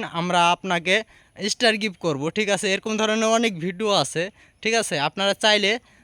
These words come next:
তাদের সাথে যোগাযোগ করতে পারেন, তাদের ভিডিওতে আপনি রিয়াকশন দিবেন, লাইক দিবেন, কমেন্ট করবেন, আপনি তাদেরকে রিকোয়েস্ট করবেন, দেখবেন যে তারা, আহ, খুব সহজে আপনাদের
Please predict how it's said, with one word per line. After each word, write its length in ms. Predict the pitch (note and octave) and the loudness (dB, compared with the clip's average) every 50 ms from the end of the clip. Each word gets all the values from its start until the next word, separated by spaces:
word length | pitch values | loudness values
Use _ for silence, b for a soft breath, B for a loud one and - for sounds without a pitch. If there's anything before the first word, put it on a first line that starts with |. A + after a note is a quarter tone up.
| b b - | b b 2
তাদের 260 | G#3 A3 A#3+ A#3+ A3 - | 4 4 4 4 2 2
সাথে 180 | A3+ A#3 A3 A#3+ | 0 0 0 -2
যোগাযোগ 380 | F#3+ A3 A#3 A#3 A#3 G#3+ A#3 A3 | 0 0 2 2 2 0 0 -2
করতে 260 | - A#3+ A3 - A3+ G#3 | -2 -2 -4 -2 -2 -2
পারেন, 260 | F#3+ G3 F#3 G3+ A3 A#3+ | 0 0 0 0 -2 -2
তাদের 320 | - A3 G3+ G3+ G3+ G3+ G3 | 0 2 2 2 2 0 0
ভিডিওতে 340 | F#3 G#3 G3 G#3 G3+ F3 G#3 | -2 -2 -2 -2 -2 0 0
আপনি 180 | G3+ F#3 G#3+ G3 E3+ E3+ | 0 0 0 0 2 4
রিয়াকশন 360 | F3+ F#3+ G3+ - - - G3+ G3+ G3+ | 4 4 4 2 -2 -6 -4 -4 -4
দিবেন, 240 | F#3+ F#3 F#3 F#3 F#3 F3+ F3 | -4 -4 -4 -4 -2 0 0
লাইক 140 | F3 F3+ F#3 | 0 0 -2
দিবেন, 220 | F3 G3 F#3 F3+ F3+ | -4 -6 -4 -4 -4
কমেন্ট 320 | F3+ - F#3+ G3 G#3 G#3 F3+ | -2 -2 -2 -2 -2 -6 -6
করবেন, 280 | - F3 D#3 D#3+ F3 F#3+ | -8 -8 -6 -6 -6 -4
আপনি 220 | D#3+ D#3+ D3+ F3 F3+ | -6 -6 -6 -6 -6
তাদেরকে 360 | E3 F#3 F3+ F3+ F3 - - F3+ D#3+ | -4 -4 -4 -4 -6 -4 -2 -2 -2
রিকোয়েস্ট 360 | E3 F#3 - G3 G3 - - | -2 -4 -4 -4 -6 -6 -6
করবেন, 300 | - F3+ E3 E3 E3+ F#3+ G3+ | -8 -6 -4 -4 -6 -6 -4
দেখবেন 300 | F3 D#3+ D#3 D3+ E3 D#3+ D#3+ | -4 -4 -4 -4 -4 -6 -6
যে 100 | D#3 D#3 | -6 -4
তারা, 280 | - E3 D#3+ D#3+ E3+ G3+ | -2 0 2 2 2 2
আহ, 720 | G#3 - - - - - _ _ - C#3+ C#3 C#3 C#3 C#3 C3+ - | 0 -2 -12 -20 -20 -20 _ _ -6 -4 -2 0 0 -2 -4 -4
খুব 100 | - A3+ G#3+ | -6 -6 -4
সহজে 320 | - B3+ A3 G#3 F#3+ G#3 | 0 0 0 2 2 0
আপনাদের 380 | G3+ G3 - G3+ F#3+ F#3+ G3 | 0 0 0 -2 -2 -2 -2